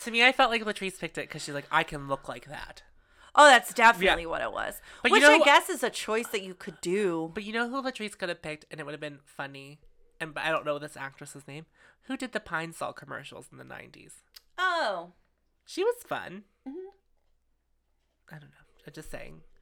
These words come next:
Speaker 1: But if you're just going to pick someone based on, like, appearance, that seems, that seems like an Ariana Grande Tatiana thing. You know what I'm saying? Like, just 'cause you
Speaker 2: Sure.
Speaker 1: can look like her doesn't
Speaker 2: Doesn't
Speaker 1: mean
Speaker 2: mean it
Speaker 1: it's
Speaker 2: could be
Speaker 1: gonna
Speaker 2: funny
Speaker 1: right.
Speaker 2: necessarily.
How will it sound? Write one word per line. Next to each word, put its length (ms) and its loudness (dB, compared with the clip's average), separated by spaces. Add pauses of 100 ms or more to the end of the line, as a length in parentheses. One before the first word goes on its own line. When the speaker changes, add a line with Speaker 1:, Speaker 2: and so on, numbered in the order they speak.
(460)
Speaker 1:
But 80 2
if 60 -4
you're 100 -2
just 160 0
going 160 4
to 60 -2
pick 180 -8
someone 300 -6
based 220 -10
on, 120 -10
like, 240 -16 (240)
appearance, 600 -12
that 200 -8
seems, 320 -14 (1200)
that 160 -18
seems 260 -12
like 200 -8
an 140 -4
Ariana 540 -4
Grande 400 -10
Tatiana 560 -16
thing. 320 -20 (120)
You 100 -2
know 60 4
what 80 6
I'm 100 4
saying? 300 2
Like, 280 -8 (460)
just 300 0
'cause 180 8
you 60 6
Speaker 2:
Sure. 60 0
Speaker 1:
can 160 -2
look 180 -4
like 180 -4
her 120 -6
doesn't 240 -10
Speaker 2:
Doesn't 200 -6
Speaker 1:
mean 80 -8
Speaker 2:
mean 40 -4
it 40 -4
Speaker 1:
it's 80 -12
Speaker 2:
could 80 -16
be 80 -6
Speaker 1:
gonna 120 -14
Speaker 2:
funny 240 0
Speaker 1:
right. 160 -4
Speaker 2:
necessarily. 800 -8